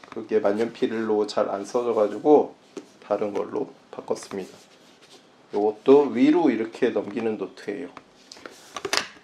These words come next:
자, 그러면은 오늘 하루 제가 무엇을 쳐 먹었는지 한번 살펴봅시다.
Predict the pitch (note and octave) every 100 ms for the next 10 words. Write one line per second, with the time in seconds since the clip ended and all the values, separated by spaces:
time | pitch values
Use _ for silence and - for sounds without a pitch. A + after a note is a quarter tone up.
0 | - - D3+ D#3+ C#3 A2+ - - C3 D#3+
1 | E3 D#3 D3 D#3 E3+ A2+ F#2+ - - -
2 | - A#2 B2 C3+ B2+ - C#3+ D3 C#3+ G#2+
3 | - - - - - - A#2+ G2+ - -
4 | - - - - - - - - - -
5 | - - B2+ A#2 C#3 - - - E3 A2
6 | A#2 B2 B2+ A#2 A#2 C#3+ G#2+ - - _
7 | _ - - - - - _ - - -
8 | - G#2+ G2+ G#2+ C#3 F#3 - - - -
9 | - - B2+ - - B2+ D3 - - -
10 | - - - C3 -